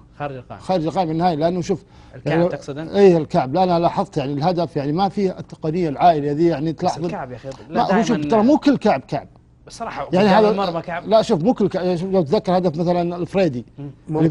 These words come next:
Speaker 2: بالكعب اللي
Speaker 3: أعلق؟
Speaker 2: كان على ال-،
Speaker 1: طيب.
Speaker 2: أعتقد الأنصار، أعتقد.
Speaker 1: مم. طيب.
Speaker 2: زين، هدف جميل فيه تقنية، هذا الكرة جاية ت-، يعني تضرب كذا ورفسها رفسة، أنا أسميها رفس
Speaker 3: أبغى
Speaker 2: مو كعب.
Speaker 3: أعلق.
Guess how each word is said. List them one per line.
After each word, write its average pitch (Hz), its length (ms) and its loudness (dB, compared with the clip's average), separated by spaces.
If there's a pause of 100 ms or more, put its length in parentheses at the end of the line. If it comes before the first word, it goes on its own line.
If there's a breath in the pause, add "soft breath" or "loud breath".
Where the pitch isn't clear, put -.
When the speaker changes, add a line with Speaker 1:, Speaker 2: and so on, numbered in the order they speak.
Speaker 2:
بالكعب 160 180 2
اللي 151 120 2
Speaker 3:
أعلق؟ 151 100 0
Speaker 2:
كان 165 160 0
على 160 220 2
ال-، 160 140 2
Speaker 1:
طيب. 151 120 4
Speaker 2:
أعتقد 147 640 0
الأنصار، 165 560 -2
أعتقد. 131 300 -6
Speaker 1:
مم. - 220 -12 (200)
طيب. 120 140 -6
Speaker 2:
زين، 185 300 0 (340 loud breath)
هدف 220 220 4
جميل 190 320 6
فيه 254 120 6
تقنية، 202 480 2
هذا 202 80 4
الكرة 202 280 2
جاية 180 220 4
ت-، - 140 -8
يعني 151 260 -4
تضرب 165 300 -2
كذا 180 240 0
ورفسها 156 800 -2
رفسة، - 220 -8
أنا 127 80 -4
أسميها 170 360 0
رفس 147 240 2
Speaker 3:
أبغى 151 120 2
Speaker 2:
مو 139 100 0
كعب. 190 40 2
Speaker 3:
أعلق. 120 160 0